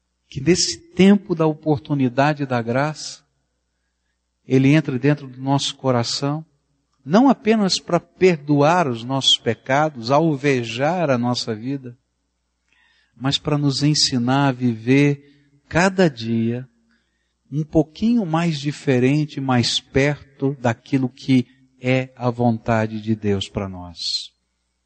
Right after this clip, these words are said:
A Bíblia diz que só existem dois reinos, e você tá em algum reino.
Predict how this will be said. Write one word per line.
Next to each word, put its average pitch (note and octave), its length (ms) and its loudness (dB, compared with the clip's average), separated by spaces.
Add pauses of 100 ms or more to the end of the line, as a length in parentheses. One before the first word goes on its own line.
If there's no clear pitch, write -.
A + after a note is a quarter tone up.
(1200)
A A#2 60 0
Bíblia F#3+ 260 4
diz F#3 300 2
que F#3+ 100 -6
só F#3 240 2
existem F3 560 4
dois E3 520 4
reinos, C3+ 1080 0
e B2+ 60 -10
você C3 300 -4
tá E3+ 200 -4
em E3+ 100 -4
algum D#3 280 -2
reino. C#3 420 0